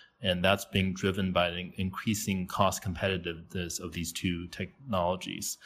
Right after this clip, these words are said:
So more specifically, uh, we see global installed capacity will nearly double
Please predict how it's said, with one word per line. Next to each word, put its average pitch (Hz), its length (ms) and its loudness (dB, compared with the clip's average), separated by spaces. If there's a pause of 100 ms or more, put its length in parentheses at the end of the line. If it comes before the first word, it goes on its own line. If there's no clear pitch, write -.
(420)
So 107 360 6
more 131 260 6
specifically, 104 960 2
uh, 90 320 0
we 98 140 2
see 101 260 2
global 117 400 4
installed 104 440 4
capacity 92 760 0
will 95 120 -2
nearly 98 360 2
double 95 600 4